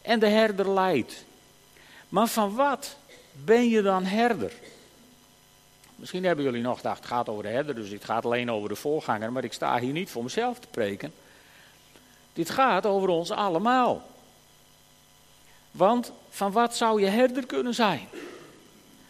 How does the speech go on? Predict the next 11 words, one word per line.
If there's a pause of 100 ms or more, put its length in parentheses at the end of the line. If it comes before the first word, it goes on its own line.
(240)
Nou, (520)
als
je
getrouwd
bent, (1160)
dan
ben
je
onder
andere (420)
herder